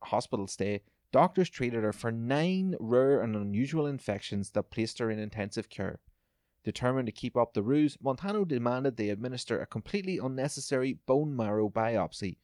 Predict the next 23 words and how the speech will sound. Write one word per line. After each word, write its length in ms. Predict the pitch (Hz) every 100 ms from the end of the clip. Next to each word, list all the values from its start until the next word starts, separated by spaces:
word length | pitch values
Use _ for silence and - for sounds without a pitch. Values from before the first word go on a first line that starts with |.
| _ _ _ -
which 200 | 143 -
I 200 | 127 139
might 220 | 131 107
be 140 | 104 104
mistaken, 400 | 87 110 110 98
but 120 | 92
that 120 | 110
is 140 | 104 101
incredibly 640 | 101 - - 101 101 87
painful 400 | - 107 - 98
to 80 | 101
have 120 | 101
to 80 | 101
drill 300 | - 101 101
right 200 | 98 95
through 200 | - 95
the 80 | 95
bone 300 | 87 98 98
and 120 | 87
extract 500 | - - 92 104 -
the 60 |
marrow, 360 | 101 101 127 147
right? 220 | 117 120